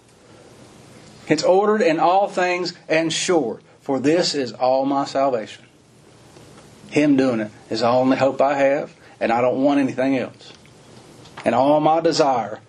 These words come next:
although he make it not to grow. What does it mean he doesn't make it to grow? Well, physically his house wouldn't, as David had prayed for it, but do you ever see the, this covenant mercy?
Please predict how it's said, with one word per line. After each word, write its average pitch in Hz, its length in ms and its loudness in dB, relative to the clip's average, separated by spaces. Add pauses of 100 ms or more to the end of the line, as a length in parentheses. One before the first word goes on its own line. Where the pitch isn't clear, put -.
(220)
although 120 300 0
he 127 120 -6
make 120 240 -6
it 127 100 -8
not - 260 -6
to 127 80 -14
grow. 117 260 -6 (2000)
What 180 120 0
does 185 80 2
it 147 60 0
mean 156 140 2
he 135 80 2
doesn't 131 180 0
make 120 160 -2
it - 80 -12
to 113 80 -18
grow? 110 200 -2
Well, 143 380 0
physically 131 680 -2
his 123 140 -4
house 143 300 0
wouldn't, 110 320 -10 (540)
as 120 220 0
David 135 420 -2
had 110 120 -6
prayed 151 280 0
for 110 260 -6
it, - 120 -12
but 101 220 -10 (360)
do 135 60 2
you 180 80 4
ever 190 100 0
see 170 220 2
the, 160 220 4
this 147 260 0
covenant 160 480 -2
mercy? 143 380 -8